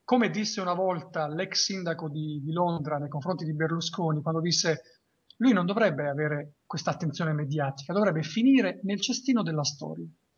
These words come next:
Ecco, io dico che persone come Sgarbi dovrebbero finire nel cestino della storia, perché fino a quando gli continueremo a dare visibilità,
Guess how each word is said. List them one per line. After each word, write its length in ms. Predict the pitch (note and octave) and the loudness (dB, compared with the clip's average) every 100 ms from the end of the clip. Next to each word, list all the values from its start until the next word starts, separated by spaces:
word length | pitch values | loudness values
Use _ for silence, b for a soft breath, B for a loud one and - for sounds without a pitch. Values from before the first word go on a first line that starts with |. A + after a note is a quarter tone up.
| _ | _
Ecco, 220 | - - | -2 4
io 60 | C4 | 4
dico 160 | F#3 E3 | 6 2
che 160 | E3+ | 0
persone 440 | - A3 G#3+ C#4 A3 | 0 0 4 4 4
come 220 | E3+ D#3+ | 0 -2
Sgarbi 340 | D3 D3+ C#3 | 0 0 2
dovrebbero 280 | G3 F3+ D#3+ | 0 0 0
finire 520 | - B3+ G#3+ E3 - - - _ - | 0 4 4 2 0 -14 -20 _ -6
nel 160 | F3 D#3+ | -4 -2
cestino 340 | F3+ G#3 F3 | -2 -2 -2
della 180 | D3 C#3 | -2 -4
storia, 420 | - D3+ E3 E3 - b b b | -6 -6 -6 -10 -14 b b b
perché 280 | G#3+ A3 - | 0 2 4
fino 180 | B3+ | 4
a 80 | A3 | 4
quando 260 | - F#3 D#3 | 2 0 0
gli 80 | D3+ | -4
continueremo 580 | F#3 D#3+ E3+ F3+ E3+ | -6 -6 -4 -2 -2
a 60 | D3+ | 0
dare 280 | D#3+ D#3 C3+ | 0 0 -2
visibilità, 840 | F3+ F3 D#3+ D#3 B3 C4+ G#3+ C3+ | -4 -2 -4 -2 -4 0 0 0